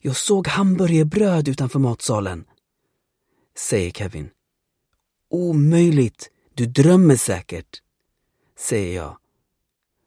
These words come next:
"Vad bra att ni pratar om drömmar, för det är just det vi ska jobba med idag", säger Sumaya och skriver "dikter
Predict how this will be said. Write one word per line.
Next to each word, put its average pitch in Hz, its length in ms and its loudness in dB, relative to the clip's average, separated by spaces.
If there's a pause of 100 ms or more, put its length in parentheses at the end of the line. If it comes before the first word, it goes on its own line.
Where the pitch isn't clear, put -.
(140)
"Vad 120 340 -2
bra 151 460 0
att - 220 -8
ni 107 240 -4
pratar 117 460 -2
om 101 160 -2
drömmar, 113 680 -4 (380)
för - 140 -10
det 120 120 -2
är 117 80 2
just 160 400 -2
det 185 400 0
vi 131 140 -2
ska - 180 -6
jobba 143 420 0
med 104 220 0
idag", 90 380 -4 (1200)
säger 101 340 -4
Sumaya 90 640 -6 (100)
och - 300 -8
skriver 95 580 -6 (300)
"dikter 151 880 -2